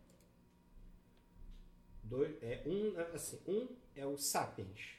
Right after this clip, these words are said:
Uma Breve História da Humanidade, do professor Yuval Noah Harari. Eu não li o livro, mas eu fiz o curso dele no Coursera, que é bem bom, que ele é um professor que um dia resolveu condensar toda a história da humanidade, e ele conseguiu.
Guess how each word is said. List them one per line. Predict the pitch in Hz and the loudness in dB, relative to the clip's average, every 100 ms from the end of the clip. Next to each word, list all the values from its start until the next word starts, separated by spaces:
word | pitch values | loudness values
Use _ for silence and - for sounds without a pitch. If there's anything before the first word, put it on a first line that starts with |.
| - - | -18 -12
Uma | 117 110 | -4 2
Breve | 117 151 156 | 4 4 4
História | - 143 131 | -2 -2 -2
da | 120 | 0
Humanidade, | 117 123 151 160 | -2 0 0 0
do | 156 | -2
professor | 151 143 135 - 143 | -6 -6 -6 2 2
Yuval | 139 147 151 147 | 6 4 4 0
Noah | 135 135 127 131 | 2 0 0 0
Harari. | 107 95 - - | 0 -2 -8 -2
Eu | 117 135 | 4 4
não | 185 | 6
li | 165 | 4
o | 165 | 4
livro, | 143 151 151 | 4 4 2
mas | 147 151 | 2 2
eu | 151 | 0
fiz | 160 | -4
o | 147 | -6
curso | - 151 - | -6 -8 -4
dele | 127 135 139 | 4 4 4
no | 139 | 0
Coursera, | 123 - 120 120 | -4 -4 -2 -2
que | - | -2
é | 113 | 0
bem | 123 160 | 2 2
bom, | - 143 - - - - | 2 0 -4 -18 -20 -2
que | 156 | 2
ele | 165 | 2
é | |
um | |
professor | 175 180 196 - 190 196 - - | 0 -2 -2 0 0 -2 -6 -18
que | - 175 190 - | -8 -4 -4 -4
um | 170 | -6
dia | 156 175 | -2 -2
resolveu | 160 165 170 143 143 | -2 -2 -4 6 6
condensar | 143 143 147 - 143 | 6 -2 -2 -2 -4
toda | 165 160 | -2 -2
a | |
história | 151 147 139 | -2 -4 -4
da | 131 | 0
humanidade, | 135 160 139 139 165 | 0 0 0 0 6
e | |
ele | 180 180 | 6 6
conseguiu. | 180 - 156 117 | 0 -2 0 0